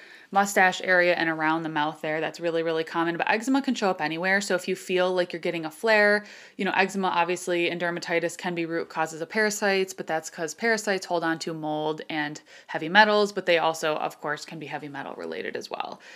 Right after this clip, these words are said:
Um, also, if you're feeling kind of, like, low energy, because heavy metals interfere with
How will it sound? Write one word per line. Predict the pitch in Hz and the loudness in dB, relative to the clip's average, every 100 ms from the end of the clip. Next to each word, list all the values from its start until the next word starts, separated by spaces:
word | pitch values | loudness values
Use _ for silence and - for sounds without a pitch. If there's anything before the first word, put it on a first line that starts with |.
| - - _ - | -20 -20 _ -4
Um, | 180 156 151 151 175 _ _ _ _ _ _ - - | 0 0 -2 -6 -14 _ _ _ _ _ _ -10 2
also, | 202 202 | 4 4
if | 220 214 | 2 2
you're | |
feeling | 202 190 185 | 0 -2 -4
kind | 180 196 | -2 -2
of, | 185 | 0
like, | 175 170 | -2 0
low | 170 170 | 2 2
energy, | 151 156 175 233 262 320 302 - | 2 0 -2 0 0 0 -2 -2
because | 202 202 190 | 0 2 2
heavy | 190 185 180 | 2 0 2
metals | 175 175 170 | 2 2 0
interfere | 175 170 - 170 | -4 -4 -2 0
with | 165 165 | 0 0